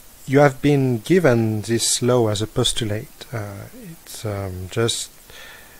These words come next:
express the fact that if we apply a force on an object, this object will acquire an acceleration. Fine. Um, that the definition of the force is not really straightforward,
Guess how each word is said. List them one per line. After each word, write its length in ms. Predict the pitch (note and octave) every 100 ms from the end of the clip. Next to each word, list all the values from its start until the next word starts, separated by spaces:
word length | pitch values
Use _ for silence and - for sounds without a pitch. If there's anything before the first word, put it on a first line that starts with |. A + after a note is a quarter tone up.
| -
express 480 | - - C3+ C3 -
the 60 |
fact 420 | A2+ - B2 A#2 -
that 260 | G#2+ -
if 200 | A#2+ -
we 80 | G#2+
apply 460 | G2+ - A2+ A2 A2+
a 100 | G#2
force 480 | - B2 B2 A#2+
on 80 | A#2
an 100 | A2+
object, 600 | A#2 G#2 A#2 B2 A#2 -
this 300 | A2+ G#2+ -
object 480 | A#2+ G2 A#2 A2 -
will 380 | A2 A2 A2+ G#2+ - -
acquire 460 | - A2+ A2 G#2+
an 100 | G#2
acceleration. 760 | G#2 - G#2+ G#2 G2+ G#2+ - - -
Fine. 360 | - A#2+ A2 A#2 - - - - - - -
Um, 760 | A#2 G#2+ G2 F#2+ F#2+ F#2 F2+ F#2+ - - - - -
that 240 | A2 A2 - - - - - - -
the 120 | C3+
definition 680 | A#2+ D3+ - B2 B2 - A2+
of 100 | G#2
the 100 | G2+
force 520 | - - A#2+ A2 -
is 180 | G#2 F#2
not 300 | G#2+ A2 -
really 240 | G#2 G#2 G2+
straightforward, 1000 | - - G#2+ - A2+ G#2 A#2+ C#3 D3